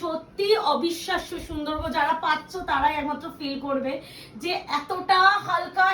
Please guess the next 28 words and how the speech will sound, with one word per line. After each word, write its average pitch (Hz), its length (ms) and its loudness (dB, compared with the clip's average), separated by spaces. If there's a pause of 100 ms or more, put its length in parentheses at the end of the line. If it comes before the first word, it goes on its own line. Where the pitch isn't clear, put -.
এতটা 359 520 0
সোবার, 330 380 0
এতটা 339 520 2
লাইট 320 360 0
ওয়েট, 330 200 2 (300)
and 320 100 2
অবশ্যই 349 580 2
পিওর 370 340 2
কাতান, 359 360 2
যেটা 349 200 -6
সিল্ক 330 280 -6
মার্কে 330 320 -2
থাকে, 359 380 -4 (400)
সেই 370 300 0
ডিজাইনটাকেই 370 1040 2
সেম 392 260 0 (120)
একদম 294 320 -2 (120)
সেমি 330 240 -4
ভার্সনে 330 420 -2
আনানো। 294 400 0 (260)
আর 370 80 0
সেমি 359 300 -6
ভার্সনে 403 320 0
আনলেও 349 380 2
এর 320 160 -4
যে 381 120 0
ম্যাটেরিয়ালটা 370 760 4
আছে, 359 400 0